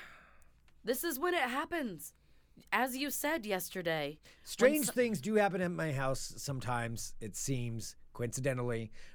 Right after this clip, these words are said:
Speaker 2: when the master bedroom of the house is empty. It just had, uh, my roommate Ryan just moved out. Uh, so it, it's gonna be empty for a couple of weeks-ish, um, before the next person's moving in there. S-, and when this happens,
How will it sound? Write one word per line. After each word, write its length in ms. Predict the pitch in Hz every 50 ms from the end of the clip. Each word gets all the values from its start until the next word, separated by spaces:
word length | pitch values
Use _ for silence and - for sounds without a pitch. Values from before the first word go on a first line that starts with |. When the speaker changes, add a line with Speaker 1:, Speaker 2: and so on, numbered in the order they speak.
| -
Speaker 2:
when 400 | - 110 113 117 113 113 110 110 - 117
the 80 | 113
master 320 | 107 120 127 135 123 - 135
bedroom 280 | 127 120 120 120 120
of 40 | 120
the 60 | 117
house 200 | 107 120 113 104
is 120 | 120 110 101
empty. 260 | 92 92 - 101 98
It 100 | 87 -
just 140 | 104 - 113
had, 180 | 107 101 95 87 -
uh, 180 | 101 95 92 92
my 100 | 90 92
roommate 260 | 104 107 101 95 90
Ryan 300 | 87 127 127 123 120 120
just 180 | 110 113 - -
moved 180 | 117 135 - 147
out. 340 | 151 147 139 139 - - - - - - - - - - - -
Uh, 200 | 110 107 104 -
so 380 | - - 117 107 101 101 - -
it, 120 | - - - - - - - - - -
it's 160 | - 113 - -
gonna 160 | - 127 117
be 140 | 117 110 117
empty 180 | 127 117 143
for 340 | 127 139 139 131 127 127 - - - - - - - - - - 165
a 40 |
couple 240 | 139 - 165 135 143
of 60 | 135
weeks-ish, 840 | 120 131 135 127 - - - - - - 139 143 147 139 - - - - - - - - - - - - - - - - - -
um, 180 | - 107 107 101
before 380 | 101 - - 120 117 110 107 98
the 80 | 101
next 320 | 104 104 98 - - - - - - -
person's 380 | - 165 165 147 196 190 - -
moving 200 | 190 196 202 202
in 60 | 202
there. 140 | 202 208 208
S-, 160 | 196 196 -
and 180 | - - 123 127
when 120 | 143 165
this 140 | 151 139 - -
happens, 680 | 220 247 240 - 165 131 120 127 135 - - -